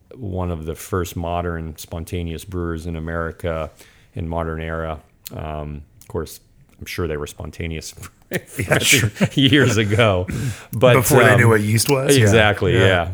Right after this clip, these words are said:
Speaker 1: But, um, it, it took us a long time to figure out, like, how to, um, tame the acidity. Our, our early batches of beatification, um, when we started, so batch one was not,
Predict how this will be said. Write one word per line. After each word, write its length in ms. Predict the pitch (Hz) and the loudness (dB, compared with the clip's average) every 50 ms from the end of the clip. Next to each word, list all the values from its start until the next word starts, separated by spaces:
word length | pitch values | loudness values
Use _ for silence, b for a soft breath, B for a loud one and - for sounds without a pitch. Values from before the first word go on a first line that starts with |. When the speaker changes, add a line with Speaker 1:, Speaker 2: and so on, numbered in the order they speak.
| 92 98 | -2 0
Speaker 1:
But, 340 | 110 110 104 - - - | 0 0 2 0 -2 -2
um, 540 | 113 107 101 101 98 98 95 95 95 101 101 - - | 0 0 2 2 2 0 0 -2 -4 -4 -6 -8 -10
it, 220 | 123 120 120 - 127 | -8 -8 -6 -2 -2
it 200 | 127 123 - - | -2 -2 -2 0
took 160 | - 160 139 | -2 0 0
us 100 | 123 104 | 0 -2
a 40 | 110 | -2
long 460 | 95 92 98 101 104 107 101 98 92 | -2 0 0 0 2 2 0 0 -2
time 340 | - - 107 95 92 90 85 | -4 -4 -4 -2 -2 -4 -4
to 100 | - 90 | -6 -8
figure 440 | - - - - 104 85 87 85 82 | -10 -8 -4 -4 -4 -2 -2 -2 -2
out, 320 | 82 82 82 80 78 - - | -2 -2 -2 -4 -6 -8 -10
like, 200 | 80 73 73 - | -10 -10 -10 -12
how 220 | - 85 85 82 80 | -8 -6 -4 -4 -4
to, 240 | 82 78 76 73 73 - _ _ _ _ _ - 95 - _ _ _ _ - | -6 -8 -8 -10 -14 -18 _ _ _ _ _ -18 -18 -18 _ _ _ _ -14
um, 440 | - 95 85 78 78 76 76 76 73 - _ | -12 -10 -8 -8 -8 -10 -10 -12 -14 -12 _
tame 400 | - - 117 107 104 101 92 90 | -4 -2 0 0 0 0 0 -2
the 120 | 87 82 78 | -2 -4 -4
acidity. 640 | - - - 104 90 85 82 76 73 73 76 - b b b b b b b b | -6 -4 -4 -4 -2 -2 -4 -6 -8 -8 -10 -12 b b b b b b b b
Our, 440 | - - - 95 92 90 87 87 - - | -12 -6 -4 -2 0 0 0 0 0 0
our 160 | 110 101 95 | 0 0 0
early 340 | - 104 98 95 92 87 85 | 0 0 0 0 0 -2 -2
batches 560 | 73 85 82 82 78 - - 95 85 73 80 | -4 -4 -4 -4 -4 -6 -8 -10 -10 -8 -6
of 440 | 82 80 78 76 73 90 - - 92 | -6 -6 -6 -8 -12 -14 -18 -10 -6
beatification, 1200 | 90 87 82 80 78 76 76 - - 78 - - 82 78 76 - - - 78 78 76 76 78 85 90 - 190 | -4 -2 -2 -2 -4 -6 -8 -12 -14 -14 -10 -10 -10 -10 -10 -12 -12 -12 -12 -10 -10 -12 -12 -14 -16 -18 -16
um, 460 | 87 87 78 76 73 73 71 73 73 - b b b b b b b b | -14 -12 -12 -10 -10 -10 -12 -12 -14 -16 b b b b b b b b
when 220 | 95 101 101 95 87 | -2 -2 0 0 -2
we 80 | 82 | -4
started, 600 | - - - 90 85 82 82 78 78 76 73 71 - | -6 -6 -4 -4 -2 -2 -2 -4 -6 -8 -10 -10 -8
so 100 | - 85 | -8 -8
batch 460 | 71 - - 104 104 101 - - - | -8 -2 -2 0 0 0 -2 -4 -8
one 540 | 92 85 87 92 92 90 87 85 80 78 78 | -6 -4 -2 -2 -2 -2 -2 -4 -6 -8 -8
was 240 | 80 80 71 78 | -8 -10 -8 -8
not, 580 | 82 82 82 82 82 78 80 - - - - | -8 -6 -4 -4 -4 -6 -8 -10 -14 -16 -20